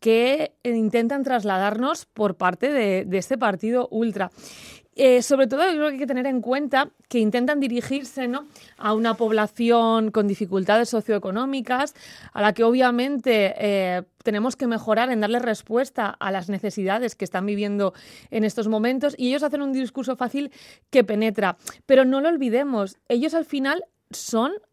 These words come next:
los mismos de siempre, o sea, los mismos que quieren perpetuar las desigualdades en la sociedad, que quieren legitimi-, legitimizar a los poderosos y que, mm,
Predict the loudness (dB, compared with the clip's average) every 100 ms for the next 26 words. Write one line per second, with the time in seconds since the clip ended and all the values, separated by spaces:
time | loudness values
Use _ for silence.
0 | _ -6 -2 0 0 -2 -2 -4 -2 -2
1 | -2 0 -2 -2 -4 -4 -2 -4 -6 -14
2 | -2 0 2 0 0 -4 -4 -6 -2 -2
3 | -2 -2 -2 -2 0 2 2 2 -2 -2
4 | -2 0 0 2 0 -2 -10 -6 -4 -4
5 | -4 -2 0 0 -2 -6 -20 -20 -20 0
6 | 0 0 -4 -4 -2 2 2 0 -2 0
7 | 0 -2 -6 -4 -2 -2 -4 -2 -2 0
8 | -2 0 0 0 -2 -4 -2 -2 -2 -6
9 | -6 -20 -20 -20 -2 -2 -2 0 4 4
10 | 4 2 2 -2 -4 -4